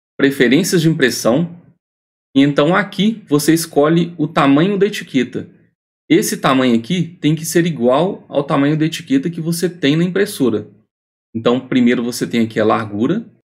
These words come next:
definida em milímetros, e a altura,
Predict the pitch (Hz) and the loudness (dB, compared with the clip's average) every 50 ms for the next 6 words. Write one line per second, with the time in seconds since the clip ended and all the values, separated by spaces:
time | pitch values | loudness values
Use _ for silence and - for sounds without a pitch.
0 | _ _ _ 120 117 - 113 113 107 104 107 104 110 135 165 165 156 165 175 - | _ _ _ -6 -2 0 0 0 0 0 -2 0 2 2 2 4 2 2 0 -2
1 | - 202 - - - - _ _ _ _ _ _ _ _ _ - 131 135 135 151 | -4 -10 -10 -10 -12 -14 _ _ _ _ _ _ _ _ _ 0 2 2 2 2
2 | 170 185 175 - 165 156 165 175 180 175 - | 0 -2 -2 -2 0 2 2 2 0 -2 -8